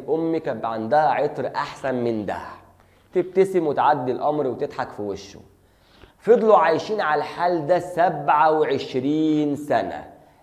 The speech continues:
أي حاجة تعملها الزوجة يقول: "أمي بتعملها أحسن من كده." لحد ما قدر ربنا إن م-، والدة الشاب دوت أو والدة الراجل دوت ماتت بعد سبعة وعشرين سنة من جوازهم.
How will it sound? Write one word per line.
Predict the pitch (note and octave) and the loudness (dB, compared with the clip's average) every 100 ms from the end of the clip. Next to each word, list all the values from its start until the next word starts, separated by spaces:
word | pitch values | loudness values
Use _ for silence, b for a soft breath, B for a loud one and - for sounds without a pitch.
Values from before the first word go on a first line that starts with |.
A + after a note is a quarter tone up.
| b - | b 2
أي | A3 G#3 D#3+ C3+ | 4 4 0 -2
حاجة | A#2+ F3+ E3+ | 0 0 0
تعملها | D3+ B2+ D3 F3 D3+ | 0 0 2 2 2
الزوجة | C#3+ A#2 E3+ F#3+ F#3 F#3 F#3 B B - | 2 2 4 4 4 2 -2 B B -8
يقول: | A#2+ D#3+ - | 0 0 2
"أمي | D#3 D#3+ D#3 | 0 0 -2
بتعملها | D3+ B2 A2+ A2+ C3 B2 A#2+ | -4 -4 -2 -2 -2 -4 -6
أحسن | - A#2+ - C3 | -6 -8 -6 -8
من | A#2+ B2+ A#2+ | -4 -4 -6
كده." | A2+ D#2 C#2 A#1+ - _ _ _ _ _ b b b b | -10 -12 -12 -18 -20 _ _ _ _ _ b b b b
لحد | - E3 B3+ A#3+ | -2 4 6 8
ما | A3+ | 6
قدر | G#3+ G3 G3+ | 4 6 6
ربنا | F3 D3 B2 G#3 G3+ E3+ | 6 2 0 0 0 0
إن | D3+ C#3+ | -2 0
م-، | C#3+ D#3 D3+ C#3 | -2 -2 -8 -8
والدة | A#2+ D3+ D#3 D3+ | 0 0 0 -4
الشاب | B2+ A#2+ A2+ G#2+ G#2 - - D#3 C#3 | -4 -4 -4 -6 -10 -8 -2 -2 0
دوت | C3+ E3 E3 C3+ - | 2 2 4 0 0
أو | A2 | -2
والدة | B2+ C#3+ B2 | -2 -2 -4
الراجل | C3+ D3 B2+ | -2 -2 0
دوت | D3 D#3 D3+ - - G#2 | 2 2 0 -4 -14 -6
ماتت | A#2 C#3+ C#3+ C#3+ - - - | 0 0 0 -6 -12 -18 -8
بعد | G#2 G2 G#2 | -6 -6 -6
سبعة | G#2 D3 D3 C#3 C3 | -4 -2 0 2 0
وعشرين | G2+ A2 A#2 C3 C#3 | -2 -8 -8 -6 -6
سنة | C#3+ C3+ | -4 -4
من | B2+ A2 | -4 -4
جوازهم. | G2+ G2 E2+ - | -6 -6 -8 -14